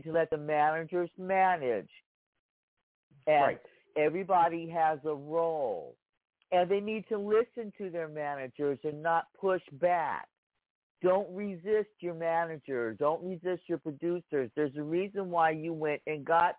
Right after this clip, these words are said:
Speaker 1: them. Why? Because you can't do it yourself. Okay, when you're standing there on the stage in those arenas and you're performing and all those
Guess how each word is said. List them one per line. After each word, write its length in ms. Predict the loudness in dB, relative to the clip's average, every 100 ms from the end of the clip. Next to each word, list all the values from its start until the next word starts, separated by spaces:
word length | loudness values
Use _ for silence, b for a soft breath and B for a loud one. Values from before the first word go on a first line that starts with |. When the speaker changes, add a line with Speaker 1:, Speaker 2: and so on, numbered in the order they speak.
| -6
Speaker 1:
them. 300 | -4 -4 -8 _ _ _ _ _ _ _ _ -2
Why? 600 | 2 4 4 2 0 -4 -12 b b -8
Because 320 | 0 2 2 -2
you 180 | -10
can't 400 | -8 -4 -4 -6
do 240 | -6 -4 -2
it 100 | -4
yourself. 800 | -8 -10 _ -4 -4 -4 -8 -12 _ _ _ _ _ _ _ _ -10
Okay, 280 | -6 0 0
when 220 | 0 -4
you're 100 | -6 -2
standing 460 | 2 4 2 -2
there 460 | -4 -4 -2 -4 -6 _ _ _ _ -2
on 220 | 2 2
the 120 | 0 -4
stage 540 | 0 2 2 2 0 -4 _ _ _ _
in 180 | -2 0
those 220 | 0 0
arenas 720 | -2 -2 -2 -4 -2 -2 -2 -6 _ _ _ _ _ _ _ _ -2
and 200 | 0 0
you're 120 | 0
performing 920 | 0 -2 0 0 2 0 0 0 -2 -8 _ _ _ _ _ _ _ -4
and 180 | 0 4
all 240 | 4 4
those 300 | 0 -2 -2